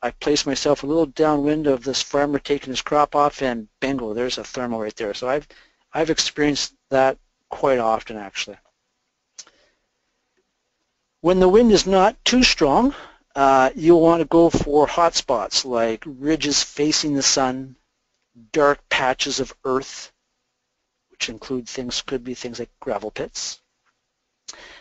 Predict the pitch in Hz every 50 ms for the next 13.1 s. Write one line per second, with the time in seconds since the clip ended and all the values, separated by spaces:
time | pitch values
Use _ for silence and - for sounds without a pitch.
0 | - _ _ _ - - - 170 160 151 160 175 190 202 202 202 - - - 117
1 | - 135 135 135 131 - 139 131 123 - 139 135 139 - - _ - - 120 131
2 | 131 - - - - 135 135 - - - - - 139 143 147 147 147 151 151 147
3 | 139 - - - - - - - _ _ _ _ _ _ _ _ _ _ _ -
4 | 107 104 101 101 101 101 101 101 101 - _ _ - - - - - _ - -
5 | 135 123 139 139 135 135 131 123 143 151 156 151 151 147 147 143 139 - - -
6 | - - 147 139 135 135 139 131 135 127 - - - 139 135 131 - - 139 117
7 | 123 113 - - - 135 135 139 143 143 147 - - - 139 135 143 151 160 -
8 | - - - - - _ _ - 107 104 101 - - 104 113 123 139 143 - -
9 | - 156 156 165 165 165 _ _ _ _ _ _ _ _ _ _ _ _ _ _
10 | - 120 117 117 117 - - 131 131 131 131 131 127 127 127 - - 127 123 123
11 | 120 117 113 113 110 - - - 131 123 120 120 - - - - 135 131 127 123
12 | 120 120 120 135 151 185 208 240 277 269 226 190 170 175 220 247 - - - -
13 | - -